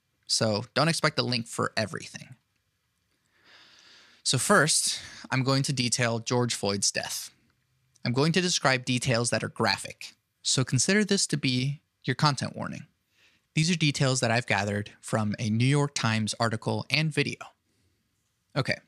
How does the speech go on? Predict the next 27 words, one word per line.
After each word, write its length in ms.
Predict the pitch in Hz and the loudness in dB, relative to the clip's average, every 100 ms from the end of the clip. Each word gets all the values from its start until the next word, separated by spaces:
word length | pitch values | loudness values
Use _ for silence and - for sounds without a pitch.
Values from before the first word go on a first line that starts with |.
| _ - | _ -8
so 140 | - | -2
like 180 | 107 110 | 0 0
I 60 | |
said, 300 | 185 120 113 _ _ - _ _ _ _ | 2 0 -2 _ _ -20 _ _ _ _
Monday, 460 | 143 147 160 165 156 | 2 4 4 2 0
May 120 | 131 | 0
twenty-fifth, 640 | 127 151 156 - 107 - - _ | 0 0 0 -2 -2 -6 -10 _
in 100 | - | -2
the 160 | 117 - | -2 0
evening 420 | 131 135 135 139 - _ _ _ _ | -2 0 0 -2 -10 _ _ _ _
in 220 | 135 117 110 | -4 -2 0
Minneapolis, 720 | 131 147 101 104 110 - - | 0 0 0 -2 -2 -2 -2
Minnesota. 460 | 104 104 92 - - _ _ _ _ _ _ _ _ _ | -2 0 0 -4 -12 _ _ _ _ _ _ _ _ _
Police 220 | - 143 - | 0 2 2
responded 400 | - 151 151 156 | 2 2 2 0
to 120 | 170 | -2
a 40 | |
call 440 | - 123 110 127 - - | 2 0 2 -4 -8 -4
about 280 | 113 107 | 0 0
someone 280 | - 117 113 - | 0 0 0 0
allegedly 520 | 113 127 160 170 170 | 0 0 -2 -2 0
using 380 | 127 123 127 131 117 | 0 0 -2 -4 -2
a 280 | 113 117 117 | -2 -2 -4
counterfeit 520 | - 143 165 175 - | -2 -2 0 -4 -2
twenty 240 | - 143 | 0 0
dollar 300 | 151 131 131 | 2 0 0
bill 340 | 117 76 64 | -2 -4 -4